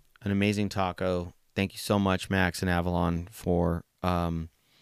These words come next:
taking me to this place. So that's my last taco. And then the last place I went fishing was on the Lower Sacramento River with Jesse, my buddy Jesse. It was so much fun. Uh, I ain't gonna lie, the day before was better. Uh,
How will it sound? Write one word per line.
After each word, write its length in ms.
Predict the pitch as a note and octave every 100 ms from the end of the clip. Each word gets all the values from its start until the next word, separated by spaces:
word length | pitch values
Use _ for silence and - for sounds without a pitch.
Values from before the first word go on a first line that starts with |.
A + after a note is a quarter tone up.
| _ - -
taking 240 | G#2+ F#2
me 80 | F#2
to 80 | F2+
this 140 | E2+
place. 260 | - F2+ -
So 100 | A2
that's 180 | A2+
my 120 | B2 A#2
last 260 | A2 G2
taco. 360 | A2 G#2 G#2 G2 - -
And 140 | G#2+
then 100 | A2+
the 80 | A2
last 220 | A#2+ C#3
place 200 | D3 C3+
I 60 | C3
went 200 | B2 A2
fishing 280 | A2+ - G2+
was 120 | F#2
on 120 | F2
the 60 | F2+
Lower 240 | A2 C3
Sacramento 460 | B2+ A2 G2+ G2 F#2
River 280 | F2+ F2+
with 320 | F2 F2 E2+ - - _ -
Jesse, 540 | G#2+ C3 - G2 E2+ - _ _ -
my 200 | G2 F#2+
buddy 240 | G#2 G#2
Jesse. 500 | F#2 G2+ F#2+ E2 B1
It 60 | -
was 140 | F#2+
so 100 | -
much 200 | G2+ F#2+
fun. 380 | - G2+ G2 F#2+ - - - - - - - - _
Uh, 120 | G#2 G2+
I 100 | G2
ain't 120 | A#2
gonna 160 | A#2+ A#2
lie, 200 | A#2 B2
the 120 | F2+
day 160 | F2 F#2+
before 280 | F#2+ G2+ F#2+
was 140 | F#2+
better. 400 | F#2 G#2 F#2+ D#2+ - -
Uh, 500 | F2+ F2+ F2 F2